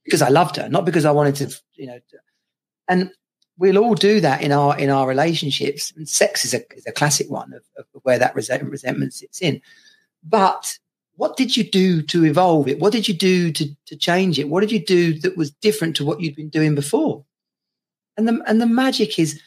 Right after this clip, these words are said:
not that you've got the answer, but that on the journey, you will meet someone, that you'll find out a different way, that you'll get told about this thing.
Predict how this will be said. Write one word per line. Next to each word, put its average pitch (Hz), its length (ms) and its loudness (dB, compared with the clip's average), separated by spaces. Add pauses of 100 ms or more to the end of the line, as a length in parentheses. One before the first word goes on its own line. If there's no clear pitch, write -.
(180)
not 220 360 -2
that 208 100 2
you've 180 180 0
got - 180 0
the 156 120 2
answer, 190 600 -2 (300)
but 165 120 0
that 202 180 0
on 202 220 4
the 185 80 4
journey, 190 640 2
you 156 280 0
will 160 300 2 (360)
meet 196 200 -2
someone, 127 380 -4
that 143 120 -10
you'll 143 140 0
find 165 320 2
out 165 140 2
a 139 40 -4
different 156 320 -4
way, 175 160 0
that 143 120 0
you'll 143 120 2
get 151 180 -2
told 165 320 0
about 156 240 0
this 151 180 -4
thing. 165 180 -4